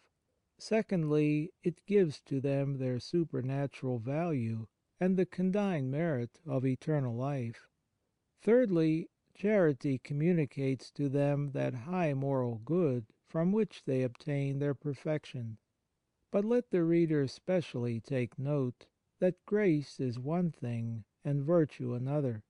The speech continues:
Grace is the divine gift. Virtue results from the cooperation of the will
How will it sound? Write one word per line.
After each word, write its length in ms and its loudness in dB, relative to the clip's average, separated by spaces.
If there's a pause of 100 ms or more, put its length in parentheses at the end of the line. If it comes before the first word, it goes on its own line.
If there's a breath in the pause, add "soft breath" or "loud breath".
(640)
Grace 420 2
is 200 0
the 120 0
divine 480 -2
gift. 480 -8 (460)
Virtue 580 4
results 680 4
from 300 0
the 100 0
cooperation 1080 -2
of 180 -4
the 120 -4
will 580 -4